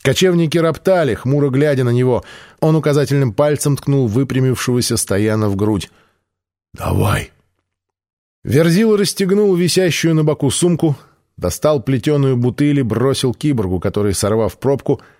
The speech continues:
тут же приложился к горлышку. «Там что?» — спросил у меня Инка.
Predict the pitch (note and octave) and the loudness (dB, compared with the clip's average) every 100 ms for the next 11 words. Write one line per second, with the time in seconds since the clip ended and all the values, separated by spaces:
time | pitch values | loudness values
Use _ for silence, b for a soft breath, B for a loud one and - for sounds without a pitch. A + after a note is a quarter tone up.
0 | b - D#3+ C3+ C3+ B2+ A#2+ G2+ G#2+ - | b -2 0 0 0 0 0 0 -2 -2
1 | F#2+ G2 G#2+ F2 E2 - F2+ - _ _ | -6 -2 -2 -2 -4 -6 -12 -14 _ _
2 | _ _ _ _ _ _ - D#3 E3 - | _ _ _ _ _ _ -2 0 0 0
3 | C#3 - _ _ - A2+ C3 A2 G#2+ A2 | -2 -4 _ _ -6 -4 0 0 0 0
4 | G#2 E2+ - | 0 -2 -8